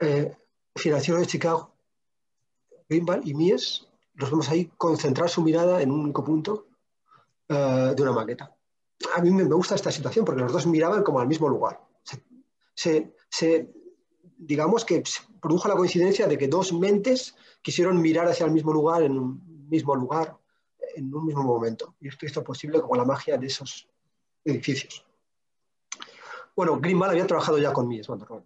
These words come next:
Habían hecho juntos un, un dormitorio, un edificio de apartamentos para estudiantes en el I I T. Eh, un edificio magnífico, un prisma rectangular de hormigón armado y ladrillo,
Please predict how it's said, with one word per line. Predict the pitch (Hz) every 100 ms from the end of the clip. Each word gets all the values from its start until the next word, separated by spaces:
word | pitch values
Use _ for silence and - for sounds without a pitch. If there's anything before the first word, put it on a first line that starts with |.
| _
Habían | 123 139
hecho | 147 147
juntos | 135 160 156 170 -
un, | 131 107 101 _ _ _ _ _ _ _ -
un | 135 120 113
dormitorio, | 123 127 156 110 - - -
un | 135 123
edificio | 127 127 131 123
de | 139
apartamentos | 139 127 131 139
para | - 135
estudiantes | - 127 135 143 -
en | 117
el | 113
I | 120 120 113
I |
T. | 107 131 - _ _ _ _ _ - - _ 143
Eh, | 131 120 117 -
un | 123 120
edificio | 120 - 131 139 120 120 123 _ _
magnífico, | 123 113 165 180 -
un | 113 113
prisma | 127 131 131
rectangular | 131 127 110 117 151
de | 123
hormigón | 110 113 117
armado | 107 123 113 107
y | 101 117
ladrillo, | 113 117 139 -